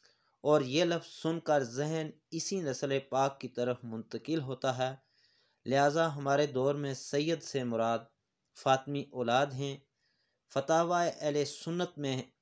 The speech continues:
हज़रत अली करमुल्लाह ताला वजहुल करीम की जो औलाद हज़रत फ़ातिमा रज़ी अल्लाह ताला अन्हा से हैं, उनको और हसनैन करीमैन रज़ी अल्लाह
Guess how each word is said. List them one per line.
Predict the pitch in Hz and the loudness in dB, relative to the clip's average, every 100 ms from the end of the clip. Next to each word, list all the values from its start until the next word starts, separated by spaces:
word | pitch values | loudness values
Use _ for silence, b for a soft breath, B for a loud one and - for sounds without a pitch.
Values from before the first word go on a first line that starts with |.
| _ _ _ _ - | _ _ _ _ -4
हज़रत | 135 170 170 165 - 151 | 0 0 0 -4 -2 0
अली | 165 185 | 2 2
करमुल्लाह | 160 139 135 131 139 143 139 - 135 | 0 0 0 0 2 2 0 -8 -2
ताला | 131 135 139 131 | 0 2 2 2
वजहुल | 123 117 123 120 | -2 -4 -6 -4
करीम | 127 139 151 147 | -2 -2 -4 -6
की | 127 117 | -8 -4
जो | 123 - - | -4 -6 -4
औलाद | 127 123 131 135 _ - | 2 4 4 2 _ -8
हज़रत | 123 139 151 151 135 | -4 -4 -4 -4 -4
फ़ातिमा | - 143 135 - 165 160 | -6 -4 -4 -4 -4 -4
रज़ी | 131 127 | -4 -4
अल्लाह | 127 123 127 135 135 - _ - | -4 0 2 0 -4 -12 _ 0
ताला | 120 117 110 - _ | 0 2 -2 -2 _
अन्हा | 151 151 156 147 | -8 -2 -2 -2
से | 151 | -4
हैं, | 143 147 143 - - | -4 -4 -6 -10 -10
उनको | 143 143 151 147 147 b b b b b b | -10 -4 2 2 0 b b b b b b
और | 127 131 | 0 0
हसनैन | 120 117 - 135 147 147 | -2 -8 -6 -2 -2 -2
करीमैन | 139 123 120 120 127 127 | -2 -2 -2 -2 -4 -4
रज़ी | 127 135 | -6 -4
अल्लाह | 131 127 123 | -4 0 0